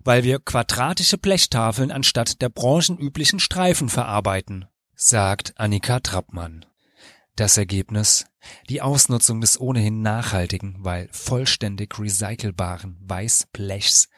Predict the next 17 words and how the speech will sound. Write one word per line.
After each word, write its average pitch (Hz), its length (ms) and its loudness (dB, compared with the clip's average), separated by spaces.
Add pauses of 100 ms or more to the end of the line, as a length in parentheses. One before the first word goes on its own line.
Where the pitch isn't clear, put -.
stieg - 440 -4
um 107 140 -12
dreiundvierzig 85 760 -4
Prozent. - 760 -2 (1200)
Zum 131 200 2
weiteren 131 420 2
Service 98 460 6
der 104 100 0
Limburger 92 600 -2 (280)
gehört 95 340 4
die - 160 -4
optische - 480 0
Veredelung 101 640 -2
der 92 120 -4
Verpackungsprodukte. 95 1160 -4 (560)
Durch 117 240 4
Blechdruck, 127 680 2